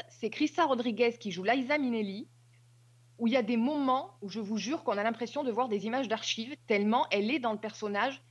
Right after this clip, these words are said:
physiquement, là aussi dans l'attitude, dans le, le, les, les performances sur scène. Enfin, c'est époustouflant. Et, enfin, moi, personnellement, je ne connaissais pas, euh, la vie de Alston, et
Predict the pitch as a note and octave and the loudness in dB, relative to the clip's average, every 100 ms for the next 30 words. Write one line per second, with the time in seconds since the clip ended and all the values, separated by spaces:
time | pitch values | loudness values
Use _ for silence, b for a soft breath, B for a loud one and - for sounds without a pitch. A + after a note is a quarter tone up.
0 | _ - D4 B3 B3+ - A3 A3 - - | _ -4 0 0 -2 0 2 2 -2 0
1 | A3+ A#3+ A#3 C4+ A3+ A3 G#3+ - - - | 2 2 0 -2 0 0 -2 -8 -12 -10
2 | A3 D#4 B B B B D3+ G#3 G3+ G3+ | -10 -12 B B B B -2 2 4 4
3 | G3 G3 F#3+ F#3 F3+ F#3 F3+ F3+ F3+ F3+ | 2 4 4 2 0 -6 -8 -6 -4 0
4 | F#3 C#4+ C4+ C4+ B3 A#3+ - G#3 - A#3+ | 2 2 2 2 2 2 -2 -12 -4 -2
5 | G3+ G3+ F#3 - E3+ D3+ - _ _ _ | -2 -4 -10 -6 -4 -4 -6 _ _ _
6 | _ _ _ D#4+ - D4 - A3 - F#3+ | _ _ _ 0 0 -4 -4 -4 0 -2
7 | - b b b b _ _ - G#3+ - | -2 b b b b _ _ -2 0 0
8 | - - A#3+ B3 F#4 D#4+ - B3+ B3 C4 | -8 0 6 6 6 2 -2 -2 0 0
9 | A#3 G#3+ F#3 A3 A3 G#3+ G#3 - - D#4 | 0 -2 0 0 0 -2 -6 -8 -2 4
10 | D4+ - - F3 F#3 F#3 F#3 F#3+ C4 F#3 | 4 2 -6 -2 0 2 2 2 2 4
11 | E3+ F3 - G3+ D#4 - _ - G3+ G3 | 2 2 0 0 0 -8 _ -8 -6 -6